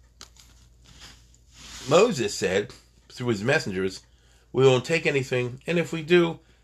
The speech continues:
V'nasati Michram, we'll pay the price." What did God tell him to say? That's in Dvarim. "Vayomer Hashem Eli Lemor."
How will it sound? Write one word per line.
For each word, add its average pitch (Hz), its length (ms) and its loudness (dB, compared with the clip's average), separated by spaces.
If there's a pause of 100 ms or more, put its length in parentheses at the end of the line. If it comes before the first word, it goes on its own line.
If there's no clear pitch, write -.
(140)
V'nasati 135 520 -4
Michram, 107 480 -4 (580)
we'll 160 120 -4
pay 190 220 2
the 185 100 2
price." - 460 -6 (800)
What 175 220 2
did 143 200 -6
God 147 280 4
tell 95 200 -6
him 92 80 -6
to - 120 -16
say? - 320 -16 (600)
That's 156 220 0
in 117 120 2
Dvarim. 101 440 0 (360)
"Vayomer 147 520 4
Hashem 156 360 -2
Eli 135 320 0
Lemor." 120 460 -4